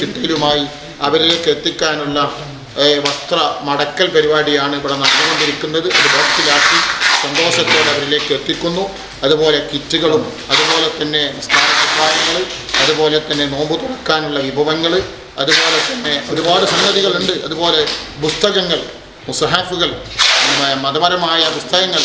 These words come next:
നല്ല ചരിത്ര ബു-, ബുക്കുകളൊക്കെ ഉണ്ട്. അതൊക്കെയും ഇവിടെ എത്തിച്ച് ഇതിൻ്റെ പ്രവർത്തകന്മാർ ആ ആളുകൾക്ക് ഉത്തരവാദിത്വ ബോധത്തോടു കൂടി, സന്തോഷത്തോടു കൂടി, യാതൊരു വിള്ളലും വീഴ്ചയും വരുത്താതെ എത്തിക്കുന്നു.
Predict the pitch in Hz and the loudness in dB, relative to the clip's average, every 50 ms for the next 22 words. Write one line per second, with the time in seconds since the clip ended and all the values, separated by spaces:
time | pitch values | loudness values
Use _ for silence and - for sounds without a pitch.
0 | - - 143 143 151 - - - 156 156 160 151 - 185 185 165 156 143 - - | 0 -2 -2 0 2 2 2 2 2 0 0 -2 -2 -4 -2 -2 -2 -4 -6 -10
1 | - - 147 139 143 - - 190 185 185 165 151 - - 180 160 151 156 175 185 | -10 -10 -8 -8 -8 2 2 4 4 4 2 0 0 0 0 0 0 0 0 0
2 | 185 175 - - - - - - - 139 147 156 151 - - 202 208 196 185 175 | 0 0 0 -4 -10 -12 -10 -4 -2 4 4 4 2 4 2 2 2 2 0 -2
3 | 170 160 151 147 139 - - 170 170 - 190 190 196 196 - - - - - - | 0 0 0 0 0 -2 -2 -4 -2 2 2 2 0 0 -6 -10 -10 -8 -6 -2
4 | 151 156 156 - 147 151 170 170 - - 196 175 175 160 156 160 160 151 143 135 | -2 -2 0 0 2 2 2 2 2 -2 -2 -2 -2 -4 0 2 2 2 2 0
5 | - - - - - - - - 139 135 143 156 156 151 151 - 139 139 143 151 | -4 -8 -12 -14 -14 -16 -14 -8 0 2 4 4 4 4 2 2 2 2 2 2
6 | 165 170 165 160 156 151 - - 160 156 151 - - - - - - - - - | 2 0 0 0 0 0 -2 -2 0 0 0 0 -2 -6 -12 -12 -12 -12 -8 -6
7 | 135 - - 180 170 170 170 180 185 185 175 - - 135 127 151 151 160 160 180 | -6 0 0 2 2 2 2 2 2 2 0 -2 -4 -4 2 2 4 4 4 0
8 | 170 - 180 180 165 156 139 147 147 151 147 131 117 - - - - - - - | 2 4 4 6 6 4 0 0 0 0 0 -2 -2 -8 -14 -18 -16 -12 -4 -2
9 | 147 147 160 165 190 208 220 214 - 208 190 - 202 180 165 151 151 160 151 147 | -2 -2 0 2 4 4 4 4 2 -2 0 2 2 2 2 0 -2 -2 -2 -2
10 | 127 - - - - - - - - 127 131 135 147 156 165 170 165 170 156 151 | -4 -4 -8 -12 -14 -16 -16 -14 -6 -4 0 2 4 4 2 2 0 -2 -2 -2
11 | 139 151 151 156 160 180 185 180 156 - - - - 131 139 151 170 175 175 175 | -2 -2 -4 0 0 0 0 0 0 -4 -6 -10 -10 -8 -4 -2 -2 -2 -2 0
12 | - 190 190 185 170 156 151 151 147 151 - - - 233 - 143 139 123 - - | 0 0 0 0 -2 0 0 0 -2 -4 -8 -10 -10 -6 -4 -4 -4 -4 -4 -8
13 | 190 202 202 208 202 - 135 139 143 156 156 151 160 175 175 175 190 | -10 -10 -8 -8 -6 -6 -6 -4 -2 -2 -4 -2 -2 -2 0 0 0